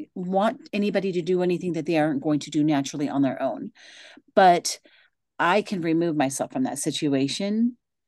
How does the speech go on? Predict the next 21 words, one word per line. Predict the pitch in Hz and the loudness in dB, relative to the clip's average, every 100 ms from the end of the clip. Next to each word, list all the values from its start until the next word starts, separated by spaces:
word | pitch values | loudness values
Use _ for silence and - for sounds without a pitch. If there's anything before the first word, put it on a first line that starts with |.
| _ _ _ | _ _ _
and | 185 175 | 0 2
do | 175 | 2
something | 170 175 165 160 | 2 0 2 2
that | 147 | 2
would | 156 160 - | 0 -2 -4
actually | 151 - 170 156 151 - _ _ _ _ _ _ _ _ | -6 -8 0 2 0 -4 _ _ _ _ _ _ _ _
put | - 160 143 - - _ _ _ _ _ - - | 2 2 2 -8 -18 _ _ _ _ _ -20 -2
happiness | 190 196 170 156 | -2 2 2 2
in | 170 | 4
my | 156 151 | 4 4
own | 170 180 | 2 0
bank, | 156 147 139 - _ - | 0 0 0 -6 _ -14
because | 180 160 | -10 -4
I'm | 151 | 0
not | 156 139 | 0 -2
going | 135 127 | -6 -10
to | 135 135 | -8 -8
be | |
getting | 139 135 131 | -4 -4 -4
it | 127 | -8
there. | - - | -14 -16